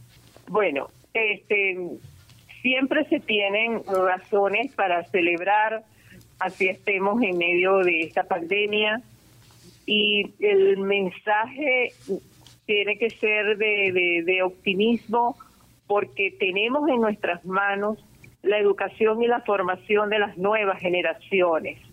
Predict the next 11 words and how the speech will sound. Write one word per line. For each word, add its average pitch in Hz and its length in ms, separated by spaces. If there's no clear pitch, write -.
Y 185 260
yo 196 160
diría 214 440
de 208 260
no 214 520
abandonar 190 800
por 214 220
completo 185 840
a 185 140
la 175 80
educación, 202 920